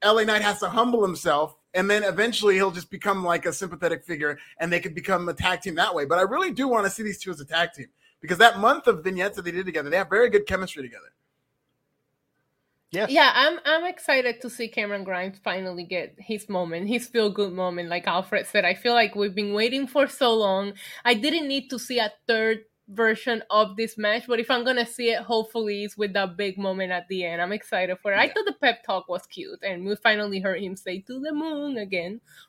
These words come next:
Speaker 3: which he felt like it's been forever since he said that. <laughs>
Speaker 1: Yeah.
Speaker 2: Um, so backstage, we had Indy Hartwell talking to Johnny Gargano and Candice LeRae about her date with Dexter, and there was entendre.
Speaker 1: Yes, it was.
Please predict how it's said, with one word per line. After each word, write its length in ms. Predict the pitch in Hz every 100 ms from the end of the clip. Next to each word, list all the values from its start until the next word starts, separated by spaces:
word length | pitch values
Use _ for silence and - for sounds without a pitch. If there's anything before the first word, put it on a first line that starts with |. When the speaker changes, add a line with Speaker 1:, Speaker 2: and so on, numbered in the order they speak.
| -
Speaker 3:
which 180 | 202 202
he 100 | 214
felt 200 | 220 208
like 180 | 196
it's 100 | 196
been 200 | 190 196
forever 380 | 190 202 180 185
since 200 | 190 185
he 80 | 202
said 200 | 269 320
that. 160 | - - 262 -
<laughs> 180 | 381 370
Speaker 1:
Yeah. 280 | - 370 196 - _ _ _ _ _ _ _
Speaker 2:
Um, 580 | 196 196 214 202 196 190 - 143
so 180 | -
backstage, 640 | 175 214 220 - 220 190 160
we 80 | 165
had 120 | 165
Indy 180 | 165 156
Hartwell 460 | 147 151 139 131
talking 240 | 135 151 139
to 80 | 135
Johnny 220 | 143 143
Gargano 440 | 143 143 143 143
and 80 | 143
Candice 360 | 147 151 143 -
LeRae 220 | 143 151
about 140 | 139
her 80 | 139
date 220 | 131 143
with 180 | 147 -
Dexter, 440 | 220 269 - 185
and 220 | 180 202 185
there 160 | 214
was 200 | 220 208
entendre. 840 | 220 180 - 170 165 170 196 240 233 _ _ _ 113
Speaker 1:
Yes, 300 | 110 131 -
it 80 | 135
was. 420 | 139 180 170 -